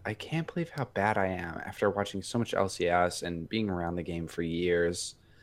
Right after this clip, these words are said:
I picked Renekton. I lost lane horribly. Um, I turned my graphic settings all the way down because, and I'm not sure if this, if it worked <clears throat> because I stopped playing after this game, but I was playing,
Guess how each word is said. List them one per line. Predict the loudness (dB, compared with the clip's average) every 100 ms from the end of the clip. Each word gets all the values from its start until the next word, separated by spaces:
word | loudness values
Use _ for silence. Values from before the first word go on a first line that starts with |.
| -20 0
I | 2
picked | 10 10 10
Renekton. | 8 10 10 8 6 6 8 4 2 -4 -12 -20 -20 -4 6
I |
lost | 8 10 12 10 6
lane | 4 4 4 0
horribly. | 2 6 8 6 6 4 4 2 -2 -20 -20 -20 -2
Um, | 4 6 4 2
I | 2
turned | 6 6 6
my | 6
graphic | 10 12 10 6
settings | 8 8 8 2 -2 6
all | 8
the | 10
way | 8
down | 6 0 2 2 2
because, | 2 2 2 -6 -18 -20 -20 -20 -20 -20 -20 -4
and | 4
I'm | 8 8
not | 8
sure | 12 10
if | 12
this, | 6 4 -2 0
if | 4 6
it | 6 8
worked | 8 8
<clears throat> | 2 -2 -6
because | -6 0
I | 4
stopped | 6 4 4
playing | 4 4 4
after | 0 2 2
this | 4
game, | 0 -2 0 4
but | 6 6 4 -14 -20 -20 -8
I | 6 8
was | 8
playing, | 10 10 10 6